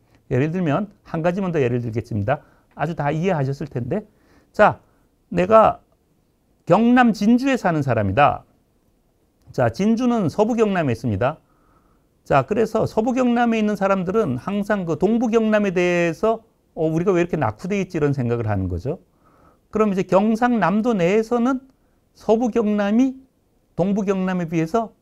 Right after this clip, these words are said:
어, 낙후돼 있다 이런 불만이 있기 때문에 불균형을 해소해야 된다는 생각을 하고 있는데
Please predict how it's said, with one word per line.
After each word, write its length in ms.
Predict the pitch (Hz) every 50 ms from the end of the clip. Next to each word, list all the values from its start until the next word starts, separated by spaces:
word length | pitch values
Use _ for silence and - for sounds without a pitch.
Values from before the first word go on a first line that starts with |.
| _ _ _ _ -
어, 260 | 262 151 131 135 139 -
낙후돼 440 | 160 139 117 - - - 185 208 185
있다 300 | 139 - - 143 120 117
이런 180 | 135 160 160
불만이 400 | 143 - 127 120 131 135 143 143
있기 220 | 120 - - - 117
때문에 380 | - - 120 107 110 135 170
불균형을 540 | 175 - 143 120 123 143 156 165 160 151 139
해소해야 360 | 123 135 139 139 - 165 151
된다는 400 | 135 135 123 120 123 127 123 120
생각을 360 | 120 123 113 113 117 117 113 113
하고 200 | 110 107 113 104
있는데 480 | 98 92 95 92 92 117 151 220 220